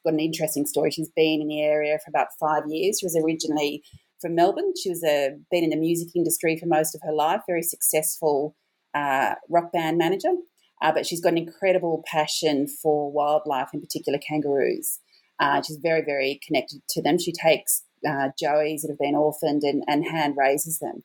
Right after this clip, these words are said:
Uh, and she was interesting because I'd actually connected with her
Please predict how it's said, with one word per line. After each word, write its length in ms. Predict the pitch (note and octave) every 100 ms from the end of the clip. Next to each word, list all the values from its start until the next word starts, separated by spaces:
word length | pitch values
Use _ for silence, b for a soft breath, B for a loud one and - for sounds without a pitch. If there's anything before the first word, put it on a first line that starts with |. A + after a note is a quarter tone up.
| b b b b b _
Uh, 380 | - D#3 D#3 C#3 - _ _ _ _ _
and 160 | - G#3
she 200 | - C4
was 120 | A#3+
interesting 540 | B3+ B3+ A#3 G3+ F#3+
because 360 | F#3 F#3 F#3 F#3+
I'd 180 | G#3+ A#3
actually 320 | B3 - G3
connected 500 | - F#3 F3 E3+ G3 D#3+
with 260 | E3+ E3+ -
her 580 | E3 D#3 D3+ B2+ C#3